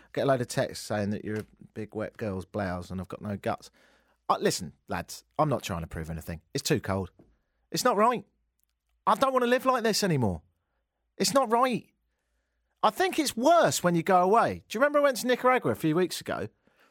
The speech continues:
and I only went for, like, two weeks? I think it's actually the worst thing you can do. I think you're probably better off going to Sudbury, 'cause then at least you get a relief afterwards. You know,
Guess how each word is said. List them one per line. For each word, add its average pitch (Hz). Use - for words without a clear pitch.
and 165
I 196
only 208
went 190
for, 180
like, 170
two 190
weeks? 127
I 311
think 466
it's 330
actually 214
the 208
worst 190
thing 175
you 156
can 170
do. 220
I 233
think 370
you're 339
probably 247
better 180
off 170
going 180
to 156
Sudbury, 127
'cause 196
then 277
at 240
least 240
you 208
get 196
a 180
relief 185
afterwards. 98
You 170
know, 202